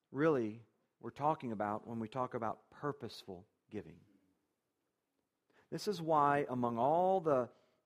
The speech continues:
demands that come on you and on your family and all the requests and all the solicitations and all the, you know, uh, uh, crying children,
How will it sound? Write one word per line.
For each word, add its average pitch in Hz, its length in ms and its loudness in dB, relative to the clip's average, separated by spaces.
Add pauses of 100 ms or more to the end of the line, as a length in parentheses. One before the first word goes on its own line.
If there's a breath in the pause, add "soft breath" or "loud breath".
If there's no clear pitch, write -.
demands 156 640 0
that 123 180 -8
come 160 220 0
on 165 200 0
you 139 380 0
and 123 80 -2
on 120 140 -2
your 147 160 -2
family 139 560 -2
and 123 100 -2
all 160 300 4
the 170 80 0
requests 139 560 -2
and 113 80 -4
all 156 240 2
the 165 80 -4
solicitations 127 960 -4
and 117 100 -4
all 165 300 4
the, 139 240 2 (560 loud breath)
you 139 140 -6
know, 123 280 0
uh, 110 220 0 (500)
uh, 101 140 -14
crying 165 760 0
children, 139 760 0